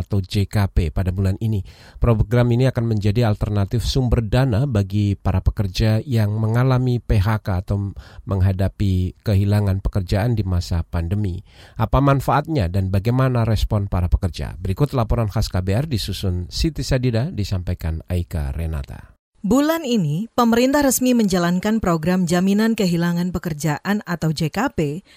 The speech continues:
Speaker 2: sebagai sumber alternatif bagi pekerja yang mengalami pemutusan hubungan kerja atau P H K. Program ini sudah dirancang pemerintah sejak tahun lalu.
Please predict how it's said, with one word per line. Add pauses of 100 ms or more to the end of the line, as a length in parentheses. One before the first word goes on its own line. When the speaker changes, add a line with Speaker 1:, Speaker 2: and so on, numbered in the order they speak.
(140)
Speaker 2:
sebagai
sumber
alternatif
bagi
pekerja
yang
mengalami
pemutusan
hubungan
kerja
atau
P
H
K. (600)
Program
ini
sudah
dirancang
pemerintah
sejak
tahun
lalu.